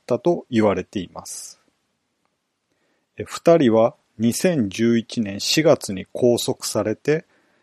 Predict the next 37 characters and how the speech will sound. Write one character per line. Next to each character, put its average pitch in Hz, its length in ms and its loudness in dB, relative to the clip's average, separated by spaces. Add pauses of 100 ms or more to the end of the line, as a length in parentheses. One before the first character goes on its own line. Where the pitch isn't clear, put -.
(220)
殺 139 420 2
人、 123 420 0 (220)
強 131 380 6
盗、 113 500 2 (560)
被 - 180 -2
害 151 280 4
者 117 180 -4
の 98 140 -6
遺 113 140 -6
体 127 360 4
へ 131 80 2
の 110 160 0
虐 98 200 -2 (220)
待、 95 280 -6 (480)
過 120 160 0
激 117 300 -2
派 127 240 -4
活 - 340 -2
動 113 200 2
の 131 100 0
組 - 240 -4
織 - 260 -8
化 - 180 4
の 113 140 -2
罪 98 320 -6
で 143 220 0 (380)
ま 123 160 4
と 135 160 0
め 127 140 0
て - 160 -6
起 - 160 -10
訴 113 120 -6
さ 110 180 -2
れ 95 80 -2
ま 92 160 -6
し - 100 -14
た。 - 180 -12